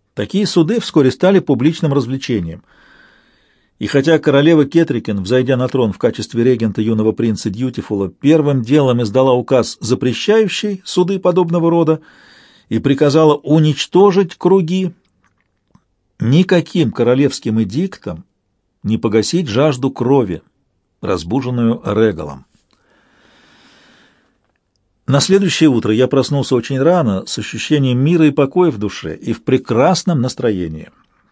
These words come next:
Ночной туман еще не рассеялся, и на моем одеяле сверкала россыпь капель росы. Я несколько мгновений лежал, бездумно глядя в небо сквозь зеленое кружево веток у себя над головой.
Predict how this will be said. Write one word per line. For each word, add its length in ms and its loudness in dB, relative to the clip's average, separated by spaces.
Ночной 400 0
туман 340 0
еще 180 -4
не 100 0
рассеялся, 840 -2
и 100 -4
на 100 0
моем 300 0
одеяле 480 -2
сверкала 640 -4
россыпь 600 -4
капель 360 -4
росы. 460 -4
Я 280 2
несколько 600 0
мгновений 520 0
лежал, 460 2
бездумно 520 -2
глядя 320 0
в 80 -4
небо 320 -4
сквозь 320 -6
зеленое 400 -2
кружево 380 -6
веток 440 -4
у 80 -8
себя 240 -4
над 140 -6
головой. 460 -2